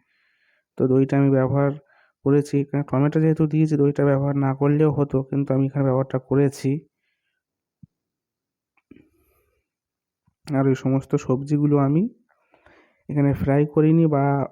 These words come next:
বয়েলও করিনি, কাঁচা অবস্থাতেই আমি এই মশলার উপরে দিয়ে দিয়েছি। যেহেতু এটা দমে থাকবে, তো সবজিগুলো পুরোপুরি সিদ্ধ হয়েই যাবে।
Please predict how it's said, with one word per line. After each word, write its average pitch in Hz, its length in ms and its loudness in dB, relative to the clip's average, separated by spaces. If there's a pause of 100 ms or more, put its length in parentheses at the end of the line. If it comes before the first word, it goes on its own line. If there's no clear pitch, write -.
বয়েলও 147 360 2
করিনি, 139 380 0
কাঁচা 123 360 -4
অবস্থাতেই 143 460 -2
আমি 139 180 0
এই 135 80 0
মশলার 135 340 -2
উপরে 131 240 2
দিয়ে 127 200 2
দিয়েছি। 123 520 -2 (920)
যেহেতু 143 320 0
এটা 135 200 0
দমে 135 280 0
থাকবে, 135 400 0
তো 135 300 0
সবজিগুলো 131 560 -2
পুরোপুরি 135 640 -2 (300)
সিদ্ধ 135 300 -4
হয়েই 135 340 0
যাবে। 135 360 -4